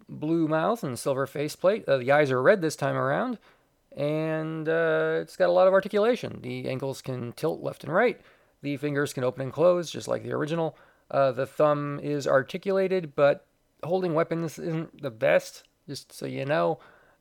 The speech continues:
Um, you can attach the cannons to the legs or to the, uh, chest area, and you can also hold them in his hand, sort of. It's a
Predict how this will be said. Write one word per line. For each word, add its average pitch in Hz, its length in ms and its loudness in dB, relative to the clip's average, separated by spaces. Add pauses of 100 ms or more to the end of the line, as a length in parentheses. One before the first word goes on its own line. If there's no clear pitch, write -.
(100)
Um, 120 640 -6
you 151 80 -10
can 156 120 -4
attach 156 340 -2
the 139 100 -8
cannons 151 600 -4
to 139 140 -6
the 117 160 -8
legs 151 400 0
or 127 320 0
to 127 320 -10
the, 117 280 -10 (400)
uh, 131 340 -2
chest - 420 -4
area, 139 420 2 (340)
and 156 160 0
you 151 60 -2
can 151 100 -2
also 147 240 0
hold 147 160 0
them 143 100 -2
in 139 80 -2
his 131 140 -6
hand, 135 440 -4
sort 175 300 2
of. - 220 -12 (1000)
It's 147 300 -4
a 135 280 2